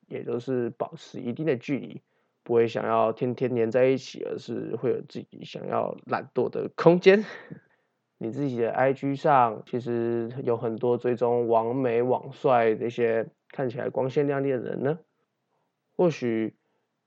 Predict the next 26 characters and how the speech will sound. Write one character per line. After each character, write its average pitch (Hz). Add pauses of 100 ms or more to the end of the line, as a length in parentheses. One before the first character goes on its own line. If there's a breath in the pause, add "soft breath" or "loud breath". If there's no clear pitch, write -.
(200)
你 117
会 120
追 117
踪 117
他 123
们 117
也 107
是 117
想 -
象 131
中 113
的 123
自 151
己 135
吧。 - (600)
啊， 113
这 170
是 175
我 127
第 180
一 202
集 -
的 131
podcast， 131
所 127
以 127